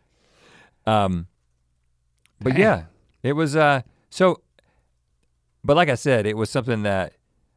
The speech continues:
Speaker 1: I was, I mean, I, I mean, we, you know, we talk about this with, with, uh, with the fact that our kids are in this age group now.
Speaker 2: Yeah.
Speaker 1: They're like, they're right in the sweet spot where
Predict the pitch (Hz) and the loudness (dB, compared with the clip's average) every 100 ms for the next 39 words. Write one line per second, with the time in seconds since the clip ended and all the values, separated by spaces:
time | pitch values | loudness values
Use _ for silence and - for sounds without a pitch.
0 | _ - 113 104 82 - - _ _ _ | _ -2 0 0 -2 -10 -20 _ _ _
1 | _ _ _ _ _ _ _ _ _ _ | _ _ _ _ _ _ _ _ _ _
2 | _ _ - 95 90 87 90 107 98 85 | _ _ -12 -8 -8 -10 -14 -12 -10 -10
3 | 87 92 - 95 82 92 170 - 73 76 | -12 -14 -12 -12 -12 -12 -14 -12 -14 -16
4 | 82 - - - _ 82 78 - - - | -20 -20 -20 -20 _ -20 -20 -20 -20 -20
5 | - 90 80 - _ _ _ - 87 85 | -18 -14 -14 -16 _ _ _ -10 -8 -10
6 | 82 - 90 - 110 90 85 - - 92 | -14 -12 -14 -10 -12 -10 -12 -14 -12 -10
7 | 85 85 82 - 92 90 85 - - - | -8 -10 -12 -16 -14 -12 -14 -16 -18 -18
8 | 78 - - _ _ _ 104 101 101 123 | -18 -20 -20 _ _ _ -8 -6 -4 -6
9 | - - 90 87 80 _ - 92 90 90 | -10 -10 -8 -8 -10 _ -10 -4 -2 0
10 | 107 127 123 87 - - 110 117 - - | 0 0 -2 -4 -8 -10 -8 -10 -12 -12
11 | 85 76 - - _ _ _ _ - 95 | -12 -12 -16 -20 _ _ _ _ -12 -6
12 | 92 87 82 80 | -4 -4 -6 -8